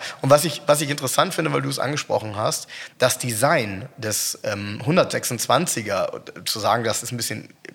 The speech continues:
evolutioniert in der Form, ähm, viel heftiger finde ich's beim Nachfolger. Also der L S vier dreißig,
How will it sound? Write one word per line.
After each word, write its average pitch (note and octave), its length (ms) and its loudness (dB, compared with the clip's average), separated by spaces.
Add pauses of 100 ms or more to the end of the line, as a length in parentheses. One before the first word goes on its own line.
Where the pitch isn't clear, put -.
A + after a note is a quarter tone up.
(120)
evolutioniert A#2 840 -2
in G2+ 120 -6
der F#2+ 80 -4
Form, A#2 400 2 (680)
ähm, A2 340 -2
viel E3 340 -2
heftiger C3+ 440 -2
finde B2 180 -2
ich's A#2 80 -6
beim G#2+ 140 -6
Nachfolger. F#2+ 560 -2 (100)
Also G#2 220 -6
der A2 160 2
L B2+ 80 0
S A2 140 -4
vier A2+ 200 -4
dreißig, A2+ 560 -2